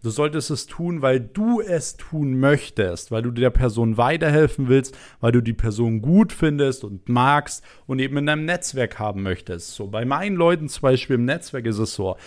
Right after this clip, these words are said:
wenn die irgendwas brauchen, mache ich das super gerne und da wa-, erwarte ich null, dass irgendwann mal irgendwas zurückkommt, so.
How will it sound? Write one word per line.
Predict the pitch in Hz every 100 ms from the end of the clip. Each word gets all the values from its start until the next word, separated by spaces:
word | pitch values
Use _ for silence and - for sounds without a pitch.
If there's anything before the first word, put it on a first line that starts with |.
| - -
wenn | 120
die | 143
irgendwas | 139 123 120
brauchen, | - 113 156 - 110
mache | 107 190 165
ich | -
das | 95 73 - -
super | 104 127 220 156 143
gerne | 143 185 135
und | 104 107
da | 104
wa-, | 135 -
erwarte | 117 113 156 143
ich | 135 -
null, | 135 156 226 165 185 - - -
dass | 139 131
irgendwann | - 202 214 175 156 160
mal | 151
irgendwas | 180 190 208 160 139 160 170 -
zurückkommt, | 139 127 220 - 127 107 101
so. | - 90 87